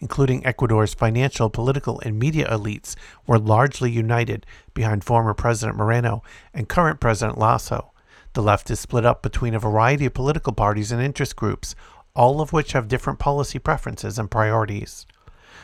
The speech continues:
Like in twenty nineteen, these protests will be a test of the determination of the current government for austerity measures and neoliberal policies. The Lasso government's aggressive response claiming that they will, quote,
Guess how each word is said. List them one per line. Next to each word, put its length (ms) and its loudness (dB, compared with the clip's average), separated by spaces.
Like 220 2
in 100 -2
twenty 300 0
nineteen, 480 0
these 180 -2
protests 460 0
will 100 -2
be 160 0
a 80 0
test 460 0
of 100 -6
the 80 -2
determination 840 -4
of 100 0
the 80 0
current 380 2
government 460 4
for 220 2
austerity 480 2
measures 460 -2
and 160 0
neoliberal 480 4
policies. 840 -2
The 100 -2
Lasso 340 2
government's 420 2
aggressive 460 2
response 480 -2
claiming 360 -2
that 140 -6
they 100 0
will, 140 -2
quote, 420 0